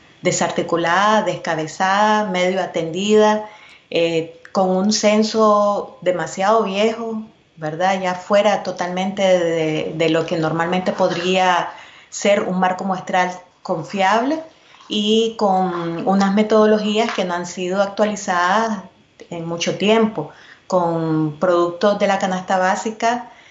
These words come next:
que no necesariamente son los que, los que deberían de estar. Entonces,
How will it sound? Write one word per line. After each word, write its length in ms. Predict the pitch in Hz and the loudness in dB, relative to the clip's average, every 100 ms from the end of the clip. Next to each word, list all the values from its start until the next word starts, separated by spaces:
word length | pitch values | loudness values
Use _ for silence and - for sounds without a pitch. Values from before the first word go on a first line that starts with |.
| _ - | _ -4
que 180 | 185 175 | -2 -2
no 140 | 175 | -4
necesariamente 840 | 180 180 190 185 185 185 180 226 | -6 -8 -4 0 0 0 -2 0
son 300 | 240 220 185 | 0 -2 -4
los 220 | 180 175 - | -4 -8 -10
que, 760 | - 165 160 156 151 147 151 - _ - _ _ _ _ _ - | -4 0 2 2 2 0 -4 -14 _ -20 _ _ _ _ _ -4
los 180 | 202 190 | -2 0
que 100 | 196 | 2
deberían 520 | 185 170 202 214 180 | 4 2 2 -2 -2
de 120 | 160 | -4
estar. 480 | 151 - 247 247 - | -6 0 0 0 -4
Entonces, 1000 | 180 180 180 180 180 208 208 208 208 202 | -12 -8 -8 -8 -4 -2 0 0 0 -4